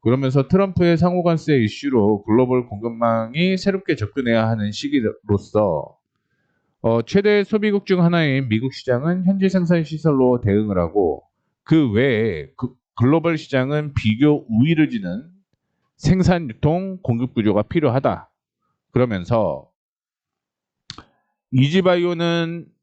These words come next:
미국의 현지 생산 시설을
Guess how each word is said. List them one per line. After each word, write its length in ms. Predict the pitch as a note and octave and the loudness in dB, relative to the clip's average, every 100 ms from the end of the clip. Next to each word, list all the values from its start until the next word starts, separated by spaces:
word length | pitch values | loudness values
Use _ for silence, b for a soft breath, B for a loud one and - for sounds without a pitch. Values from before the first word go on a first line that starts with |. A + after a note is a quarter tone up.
| _ _ _ _ _ _ _ _ _ _ _ _ _ _ _ _ _ - | _ _ _ _ _ _ _ _ _ _ _ _ _ _ _ _ _ -2
미국의 540 | C3 D#3 D#3+ E3 D#3 | 0 2 2 0 0
현지 300 | E3+ A3+ A#3 | -4 -4 -2
생산 560 | G#3+ G3 F#3+ E3+ E3 D#3+ | -2 0 0 0 -4 -6
시설을 420 | - D#3+ D#3 | -4 0 2